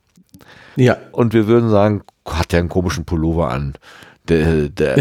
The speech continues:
Speaker 2: das sieht ja <laughs> doof aus. Und wir würden über, schön über
Speaker 1: Ja.
Speaker 2: dich herziehen und lästern und uns, wir würden glauben, dass du ja nichts davon mitbekommst. Und dann
Speaker 1: Aber
Speaker 2: hinterher
Speaker 1: ist
Speaker 2: liest
Speaker 1: gar
Speaker 2: du
Speaker 1: nicht
Speaker 2: alles
Speaker 1: so.
Speaker 2: mit, was wir da geschrieben
Speaker 1: Ja.
Speaker 2: haben.
Speaker 1: Ja, das muss er schon sehr deutlich sagen irgendwo,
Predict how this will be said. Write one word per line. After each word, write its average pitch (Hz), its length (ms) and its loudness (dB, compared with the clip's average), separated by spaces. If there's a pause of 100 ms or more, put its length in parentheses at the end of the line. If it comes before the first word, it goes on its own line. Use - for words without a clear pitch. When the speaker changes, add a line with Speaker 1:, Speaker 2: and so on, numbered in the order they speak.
(120)
Speaker 2:
das 190 160 0
sieht 160 180 -2
ja 87 100 2
<laughs> - 0 -
doof 82 320 0
aus. 69 260 -8
Und 95 160 -2
wir 101 60 -2
würden 117 300 2
über, 123 240 2
schön 180 220 0
über 139 140 2
Speaker 1:
Ja. 139 60 2
Speaker 2:
dich 113 140 -2
herziehen 117 460 0
und 107 120 -2
lästern 110 500 0
und 107 180 -8
uns, 113 440 -6 (480)
wir 110 400 0
würden 120 260 2
glauben, 123 420 0
dass 113 160 -2
du 127 80 -6
ja 120 120 2
nichts 131 260 -4
davon 117 260 -4
mitbekommst. 120 720 -6 (460)
Und - 200 -2
dann 117 80 2 (120)
Speaker 1:
Aber 113 180 4
Speaker 2:
hinterher 120 120 4
Speaker 1:
ist 120 80 2
Speaker 2:
liest 135 120 4
Speaker 1:
gar 71 120 2
Speaker 2:
du - 60 -2
Speaker 1:
nicht 67 80 2
Speaker 2:
alles 110 200 2
Speaker 1:
so. 101 80 -4
Speaker 2:
mit, 101 240 0 (480)
was - 240 -4
wir 87 80 0
da 87 120 0
geschrieben 95 520 -4
Speaker 1:
Ja. 62 40 -16
Speaker 2:
haben. - 240 -14 (500)
Speaker 1:
Ja, 90 260 0
das 90 200 0
muss - 120 -8
er 98 80 2
schon 120 180 0
sehr 120 140 2
deutlich 127 360 0
sagen 95 360 2
irgendwo, 67 500 -2